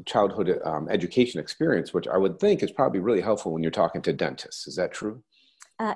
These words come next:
Speaker 2: it is true. I think, <laughs> and, you know, I love my dentists immensely, or I wouldn't,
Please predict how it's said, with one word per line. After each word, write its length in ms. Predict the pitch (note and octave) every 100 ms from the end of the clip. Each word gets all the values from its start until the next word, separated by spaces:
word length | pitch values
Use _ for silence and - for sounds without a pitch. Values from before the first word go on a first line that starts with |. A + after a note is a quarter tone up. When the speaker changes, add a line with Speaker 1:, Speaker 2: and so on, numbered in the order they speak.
| G#3
Speaker 2:
it 120 | G#3+
is 260 | E4+ E4+ -
true. 220 | - - F#3+ -
I 100 | G#3+
think, 380 | C4 B3+ - -
<laughs> 1300 | F4 - - A#4+ A#5 A#5 G5+ - C#5 - - A4+ -
and, 180 | A3+ A3 B3
you 80 | A3+
know, 60 |
I 200 | F#3 A3+
love 220 | A#3 C4+
my 200 | B3+ A3+
dentists 500 | G#3+ B3 C4+ G#3+ G3
immensely, 540 | - G3+ B3 C4+ G3+ F#3+
or 180 | - G3
I 120 | G3+
wouldn't, 320 | A3 A3 G#3+